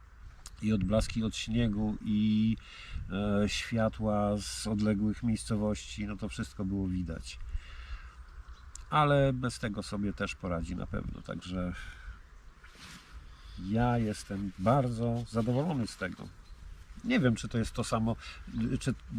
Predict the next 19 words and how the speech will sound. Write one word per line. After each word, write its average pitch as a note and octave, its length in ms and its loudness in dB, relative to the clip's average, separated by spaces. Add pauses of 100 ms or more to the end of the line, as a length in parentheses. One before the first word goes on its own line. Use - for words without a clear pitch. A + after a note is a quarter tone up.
nie, C#3+ 200 2
nie, D3+ 140 -2
w - 100 -12
tej G3+ 140 4
chwili F3+ 220 2
nie F3+ 100 4
potrafię D#3+ 580 2 (240)
powiedzieć, C3+ 380 0
czy, C3 420 2 (440)
y, A2+ 280 4
jest - 340 2
to A2+ 140 4 (100)
to, D3+ 120 6
czego B2+ 400 0
oczekiwałem, G2+ 640 2
bo C#3+ 80 2
niczego C#3 380 2
nie F#2 140 2
oczekiwałem. F2+ 600 2